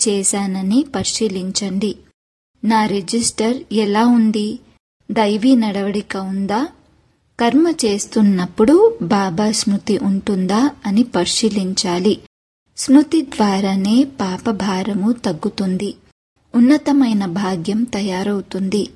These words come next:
గీతము, "భోలానాథుని కన్నా అతీతమైన వారు ఇంకెవ్వరూ లేరు. ఓం శాంతి."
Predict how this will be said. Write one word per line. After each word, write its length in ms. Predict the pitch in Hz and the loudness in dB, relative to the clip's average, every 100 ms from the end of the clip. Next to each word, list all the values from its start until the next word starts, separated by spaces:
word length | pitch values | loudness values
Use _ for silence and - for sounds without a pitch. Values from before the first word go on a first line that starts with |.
| _ _ 208 | _ _ -8
గీతము, 640 | 196 185 - 180 233 330 - _ _ _ _ | -4 -6 -4 -2 0 0 -4 _ _ _ _
"భోలానాథుని 960 | 185 240 262 302 302 247 208 175 202 208 | 0 6 8 8 8 6 2 0 2 2
కన్నా 520 | - 190 185 202 247 - | 0 -2 0 0 0 -2
అతీతమైన 840 | 202 - 254 254 196 196 202 196 196 | -6 2 0 2 -2 0 0 -2 -2
వారు 420 | 190 190 233 269 | -4 0 0 0
ఇంకెవ్వరూ 600 | 202 196 190 185 190 202 | -2 -2 -4 -4 -2 0
లేరు. 420 | 214 190 190 202 - - - - - - 214 | 0 -2 0 -2 -2 -12 -20 -20 -18 -6 -4
ఓం 280 | 196 196 214 | -2 -2 -2
శాంతి." 720 | - 202 190 202 233 285 | -2 -2 -4 -4 0 0